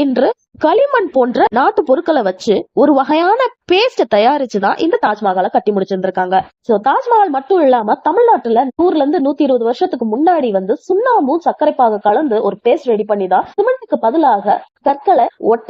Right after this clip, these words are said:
வைக்கிறதுக்காக பயன்படுத்தியிருக்கிறாங்க. இன்னைக்கும் நிறைய பில்டிங்ஸ் நம்ம தமிழ்நாட்டிலயும் சரி இந்தியா அளவுலயும் சரி நிறைய பழமை வாய்ந்த கட்டடங்கள் எல்லாம் அப்படிதான் கட்டப்பட்டிருந்திருக்கு. அது இன்றளவும் ஸ்ட்ராங்கா இருக்கிறது தான் நம்ம கவனிக்க வேண்டியது. So அவ்வளவுதான் ஃப்ரெண்ட்ஸ்,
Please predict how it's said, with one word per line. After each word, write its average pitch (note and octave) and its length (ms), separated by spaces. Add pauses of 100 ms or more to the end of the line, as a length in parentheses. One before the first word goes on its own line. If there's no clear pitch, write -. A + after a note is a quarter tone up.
வைக்கிறதுக்காக G3+ 640 (140)
பயன்படுத்தியிருக்கிறாங்க. F#3 800 (400)
இன்னைக்கும் F#4 440 (240)
நிறைய F#4+ 260 (100)
பில்டிங்ஸ் B3+ 340 (100)
நம்ம F#4 300
தமிழ்நாட்டிலயும் B3 680
சரி G#3 200 (120)
இந்தியா E4+ 240 (100)
அளவுலயும் A3 440
சரி F3+ 160 (340)
நிறைய D#4+ 280 (140)
பழமை G#4+ 360
வாய்ந்த C4 260
கட்டடங்கள் A3+ 480
எல்லாம் - 240 (260)
அப்படிதான் C#4+ 480 (240)
கட்டப்பட்டிருந்திருக்கு. G3 720 (300)
அது A3+ 140 (260)
இன்றளவும் F#4 440
ஸ்ட்ராங்கா F#4+ 340
இருக்கிறது D#4+ 240 (160)
தான் G#4+ 220
நம்ம A3 220
கவனிக்க G#3+ 380
வேண்டியது. F#3+ 340 (480)
So F#3+ 60 (520)
அவ்வளவுதான் D#4+ 340
ஃப்ரெண்ட்ஸ், G#3 300